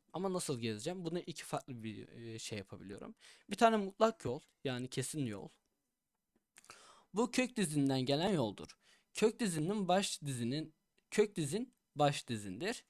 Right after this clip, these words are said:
Kök dizini genellikle eğik çizgi olarak gösterilir. Her yol gösterilir. Yolunuz her, e, eğik çizgi ile başladığında kök dizinden başladığınız anlamına gelir. Örneğin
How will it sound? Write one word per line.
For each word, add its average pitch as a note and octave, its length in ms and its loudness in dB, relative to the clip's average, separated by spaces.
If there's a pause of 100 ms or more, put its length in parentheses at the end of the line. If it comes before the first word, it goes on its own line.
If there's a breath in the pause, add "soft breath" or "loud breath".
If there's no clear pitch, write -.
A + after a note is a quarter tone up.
(300 loud breath)
Kök A#3+ 240 0
dizini F#3+ 380 2
genellikle F#3 540 2
eğik F#3 360 4
çizgi B2+ 280 -2
olarak G#2 360 -2
gösterilir. F3 640 0 (260 loud breath)
Her A3 200 6
yol D3+ 360 6 (680)
gösterilir. B2 560 -4
Yolunuz G#3+ 460 4
her, - 540 2 (2000)
e, E3 60 0
eğik F3+ 400 4
çizgi D#3 340 0
ile F#3+ 320 4 (240)
başladığında D#3+ 560 2
kök G3 280 0
dizinden D3+ 480 0
başladığınız D#3 440 2
anlamına B2 400 -2
gelir. B2+ 380 -4 (300 soft breath)
Örneğin G#3 500 4